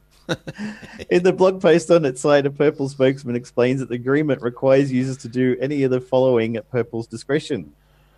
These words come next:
cleansing local parts of, parks of animal waste,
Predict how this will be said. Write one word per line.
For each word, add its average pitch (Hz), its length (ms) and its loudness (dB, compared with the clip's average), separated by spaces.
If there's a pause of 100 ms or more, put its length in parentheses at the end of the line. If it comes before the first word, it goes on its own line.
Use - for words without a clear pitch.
(120)
cleansing 127 400 -2
local 110 280 -4
parts 113 440 -4
of, 117 200 -4 (120)
parks 135 320 -2
of 123 140 -8
animal 151 340 -2
waste, 104 380 -2